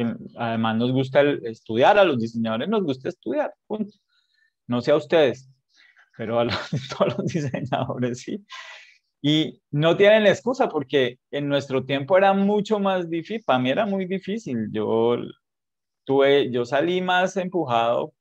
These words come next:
después de estar casado y con hija, porque yo viajé a hacer mi maestría ya con, con bebé a bordo, una hija ma-, más o menos grande. Y, y, y pues eso era normal, pues que uno estuviera un poco ya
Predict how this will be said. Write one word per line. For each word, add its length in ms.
después 480
de 100
estar 340
casado 560
y 100
con 220
hija, 420
porque 280
yo 120
viajé 380
a 480
hacer 160
mi 120
maestría 580
ya 300
con, 380
con 240
bebé 260
a 80
bordo, 560
una 260
hija 340
ma-, 260
más 200
o 40
menos 260
grande. 400
Y, 460
y, 460
y 140
pues 200
eso 200
era 160
normal, 580
pues 200
que 100
uno 120
estuviera 320
un 100
poco 260
ya 360